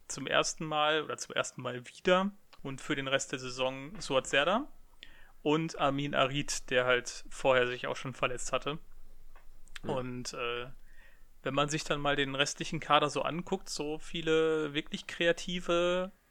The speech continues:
Speaker 1: gestandene Bundesligaspieler haben wir dann auch nicht mehr.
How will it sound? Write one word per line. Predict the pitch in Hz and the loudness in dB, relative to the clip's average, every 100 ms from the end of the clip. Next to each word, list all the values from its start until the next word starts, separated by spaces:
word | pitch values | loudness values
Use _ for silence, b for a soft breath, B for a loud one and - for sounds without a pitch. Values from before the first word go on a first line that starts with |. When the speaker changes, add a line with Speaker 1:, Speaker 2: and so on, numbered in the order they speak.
| _ _ _ _ | _ _ _ _
Speaker 1:
gestandene | - - 156 175 185 165 | -6 4 4 4 -2 -4
Bundesligaspieler | 175 175 - 170 165 - 170 156 | -2 -4 -4 0 -2 -2 2 2
haben | 175 | 2
wir | 143 | 0
dann | 123 117 | 0 0
auch | 123 | -4
nicht | 120 - | -6 -8
mehr. | 123 143 | -8 -8